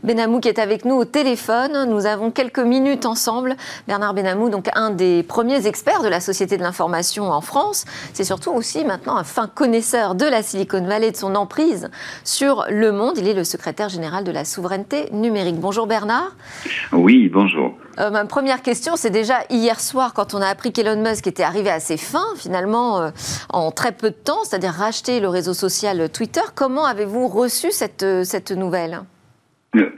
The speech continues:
Speaker 2: nous étions pour la plupart tous surpris de la rapidité de, de, du blitz, donc de, de la guerre éclair qu'il a menée pour effectivement, euh, réussir, euh, à son rachat.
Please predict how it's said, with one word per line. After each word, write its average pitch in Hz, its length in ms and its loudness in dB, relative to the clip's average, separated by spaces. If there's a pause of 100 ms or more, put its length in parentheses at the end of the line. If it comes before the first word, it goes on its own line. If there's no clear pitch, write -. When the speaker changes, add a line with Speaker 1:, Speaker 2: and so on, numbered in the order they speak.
(120)
Speaker 2:
nous 143 260 8
étions 160 400 6
pour 123 240 4
la 117 100 4
plupart 117 420 0
tous 185 160 0 (120)
surpris - 280 4
de 131 60 0
la 107 80 2
rapidité 143 560 2
de, 101 300 0
de, 90 360 2
du - 160 -8
blitz, 156 240 6 (320)
donc 98 220 4
de, 92 140 6
de 90 140 0
la 92 120 4
guerre 127 200 4
éclair - 440 0
qu'il 98 160 2
a 92 60 4
menée 107 320 8
pour 95 220 4
effectivement, 95 540 0 (540)
euh, 87 200 6
réussir, 101 640 4
euh, 82 360 4
à 92 240 0
son - 100 4
rachat. 101 460 2